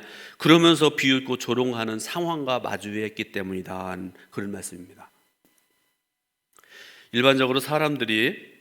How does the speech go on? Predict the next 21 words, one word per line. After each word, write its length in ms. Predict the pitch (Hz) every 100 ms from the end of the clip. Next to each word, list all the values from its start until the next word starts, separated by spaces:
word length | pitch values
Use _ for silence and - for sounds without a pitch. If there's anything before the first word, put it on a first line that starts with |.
| -
가장 460 | - 101 120 123 -
큰 300 | - 190 -
배신감을 800 | 107 110 127 117 113 107 107 104
느낄 320 | 101 107 98
때가 400 | 92 92 101 87 - _ _ _ _ _ _ -
가장 420 | - - 117 117
신뢰했던 720 | 117 - 214 190 160 - 123
사람, 320 | 110 98 90 - - _ -
가장 320 | - 107 127
사랑했던 580 | 127 185 185 180 175 147
사람들로부터 920 | 143 131 127 117 113 104 101 107 98 - - -
배신당했을 880 | 107 107 113 104 101 98 92 95
때라 440 | 92 95 92 92 92
이렇게 220 | 90 98
얘기를 240 | 95 92
합니다. 340 | 98 120 92 85 _ _ _ _ _ _ _ _ _ _ _ _ _ _ _ _ _
예를 160 | 110 123
들어서 240 | 123 113
여러분, 260 | 110 104 104
이런 200 | 120 123
경우죠. 480 | 113 104 92 95